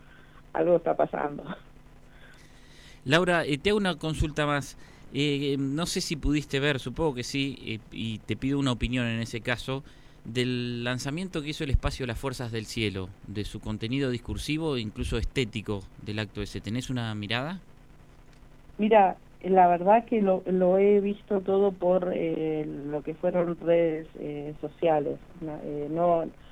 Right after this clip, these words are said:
Speaker 1: no te puedo dar una opinión porque no vi, eh, los comentarios nada más. No he visto, eh, no he visto ninguna imagen ni nada por el estilo. Lo que sí, lo que te puedo decir que los fanatismos son malos y son,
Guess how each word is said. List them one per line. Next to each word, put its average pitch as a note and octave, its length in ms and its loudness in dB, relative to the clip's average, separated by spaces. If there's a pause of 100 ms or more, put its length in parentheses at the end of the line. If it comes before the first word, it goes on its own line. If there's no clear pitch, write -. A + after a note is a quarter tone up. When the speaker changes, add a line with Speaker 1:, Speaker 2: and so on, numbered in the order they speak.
(140)
Speaker 1:
no G3 120 4
te G3+ 140 6
puedo G3+ 340 8
dar F#3+ 80 2
una F#3 120 4
opinión F3+ 340 0
porque F#3 240 4
no F3 160 6
vi, F3+ 140 -2
eh, D#3 280 -4 (360)
los E3+ 180 6
comentarios D#3+ 640 4
nada D3+ 180 2
más. D#3 180 2
No E3+ 200 6
he E3+ 60 8
visto, F3 680 6 (500)
eh, - 440 -4 (240)
no D#3 280 0
he D#3+ 40 2
visto E3+ 320 4
ninguna D#3+ 340 2
imagen E3+ 540 4
ni D#3+ 140 2
nada F3 180 6
por E3 160 4
el D3+ 140 2
estilo. G3+ 580 4 (420)
Lo F3+ 160 6
que E3+ 200 0
sí, G3+ 240 2
lo F3 160 4
que E3+ 100 2
te E3+ 160 2
puedo G#3 240 6
decir G#3 180 2
que G3 120 0
los F#3+ 160 4
fanatismos F#3 680 0
son E3+ 180 0
malos E3 420 0 (140)
y E3 80 -10 (140)
son, E3+ 260 -2